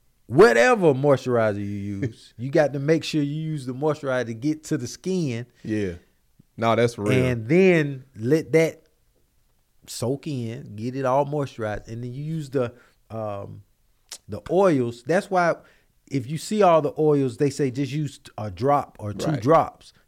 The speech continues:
Speaker 1: because all you're doing is rubbing it for it to have a sheen on
Speaker 2: Yeah.
Speaker 1: it. That's all it is.
Speaker 2: A lot, a lot of people have asked for me to put out an oil. I've been, uh,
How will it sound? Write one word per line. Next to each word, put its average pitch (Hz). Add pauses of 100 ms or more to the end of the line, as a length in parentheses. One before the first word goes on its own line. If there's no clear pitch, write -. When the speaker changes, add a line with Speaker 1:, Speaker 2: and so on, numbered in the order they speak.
Speaker 1:
because 123
all 156
you're 143
doing 156
is 104
rubbing 131
it - (260)
for 139
it -
to 117
have 127
a 104
sheen 127
on 85
Speaker 2:
Yeah. 98
Speaker 1:
it. 90 (120)
That's 117
all 95
it 90
is. 92
Speaker 2:
A 104
lot, 117
a -
lot 135
of 127
people 117
have 95
asked 107
for 110
me 101
to 90
put 107
out 95
an 90
oil. 95
I've 95
been, 92
uh, 92